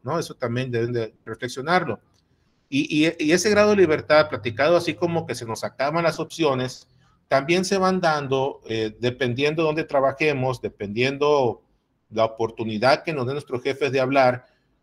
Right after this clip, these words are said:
en, en el sentido de que, eh, ya no podemos decir nada, ¿no? Porque luego es como escupir para arriba. Entonces, entre más vamos estudiando, menos libertad tenemos, ¿está bien? Esa es la propuesta de Paulo Freire.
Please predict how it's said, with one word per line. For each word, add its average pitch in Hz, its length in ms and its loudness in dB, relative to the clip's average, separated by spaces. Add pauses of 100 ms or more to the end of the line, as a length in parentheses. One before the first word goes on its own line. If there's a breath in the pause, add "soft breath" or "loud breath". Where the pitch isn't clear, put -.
(160)
en, 123 220 -2
en 139 100 -4
el 135 120 -2
sentido 160 460 6
de 165 200 2
que, 123 360 0 (500)
eh, 117 500 0 (840)
ya 120 160 -2
no 151 140 -2
podemos 151 260 2
decir 120 220 -2
nada, 143 380 0
¿no? 156 180 -2
Porque 123 260 -4
luego 131 200 0
es 143 60 -6
como 139 180 -6
escupir 120 380 -8
para 101 160 -4
arriba. 143 540 0 (300 loud breath)
Entonces, 151 560 0
entre 139 280 -2
más 185 160 2
vamos 196 280 2
estudiando, 160 760 0 (140)
menos 160 500 -2
libertad 127 460 0
tenemos, 104 640 -8
¿está - 140 -12
bien? 185 300 -4 (460)
Esa 117 220 -4
es 147 40 0
la 151 140 6
propuesta 139 400 -2
de 135 80 0
Paulo 131 280 0
Freire. 113 340 -2